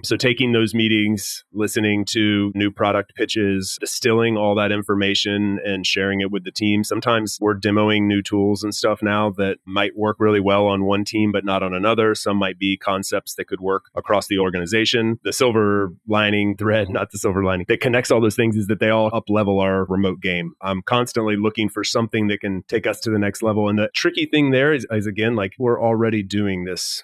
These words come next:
for fifteen years. So we have a culture that's pretty well established. I'm not looking to make massive changes. I'm looking to infuse a little bit of new life, maybe challenge some ideas that we've had that have been longstanding practices that are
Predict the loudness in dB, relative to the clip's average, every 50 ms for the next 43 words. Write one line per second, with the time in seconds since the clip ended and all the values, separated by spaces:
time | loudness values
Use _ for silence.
0 | -16 _ -14 -6 -4 -2 -2 -2 -2 -4 -6 -6 -6 -6 -6 -6 -4 -4 -2 -2
1 | -2 -2 -4 -4 -4 -6 -8 -8 -4 -2 0 0 0 0 0 0 2 2 2 0
2 | -2 -4 -2 0 0 0 0 0 0 0 0 0 -2 -4 -6 -6 -6 -2 0 2
3 | 2 2 2 0 0 -2 -4 -4 -2 -2 0 0 0 -2 -2 -2 -4 -6 -8 -8
4 | -6 -4 0 0 2 2 2 2 2 2 2 2 2 2 2 0 0 0 0 0
5 | 0 0 -2 -4 -8 -6 -4 -2 -2 0 0 0 -2 -2 -4 -6 -10 -12 -8 -4
6 | -2 -2 0 -2 -2 -2 -2 -2 -2 -4 -2 0 0 2 2 2 2 2 0 -2
7 | -4 -8 -4 -2 0 0 2 2 0 2 2 2 0 0 0 0 0 0 0 0
8 | 0 0 0 0 2 0 0 -2 -4 -10 -18 -16 -6 -4 -2 -2 -2 -2 -2 0
9 | 0 2 2 2 0 0 -2 -2 -2 0 0 0 0 0 0 0 0 0 0 -2
10 | -2 -4 -6 -4 -2 0 0 0 0 -2 -2 -2 0 0 0 0 0 0 0 -2
11 | -2 -4 -4 -4 -4 -4 -4 -2 0 0 0 -2 -4 -4 -4 -2 0 0 0 0
12 | 0 -2 -4 -4 -2 -2 -2 -2 -2 -6 -6 -4 -4 -2 -2 -2 -2 -2 -2 -4
13 | -6 -8